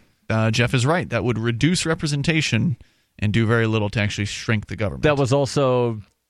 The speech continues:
Speaker 2: thirty-four years ago, so not recently.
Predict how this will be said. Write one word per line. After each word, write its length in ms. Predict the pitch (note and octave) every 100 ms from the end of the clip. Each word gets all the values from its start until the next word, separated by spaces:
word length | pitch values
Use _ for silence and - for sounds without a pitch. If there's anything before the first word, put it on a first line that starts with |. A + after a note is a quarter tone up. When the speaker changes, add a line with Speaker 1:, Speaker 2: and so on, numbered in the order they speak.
| _
Speaker 2:
thirty-four 720 | C#3+ C#3 C3+ B2 - - C3 A#2
years 460 | A#2 G3 G3+ C3+
ago, 380 | C3+ B2 A2 A2
so 240 | - B2+
not 300 | A2 A2 C2
recently. 560 | C3+ B2+ - - B1+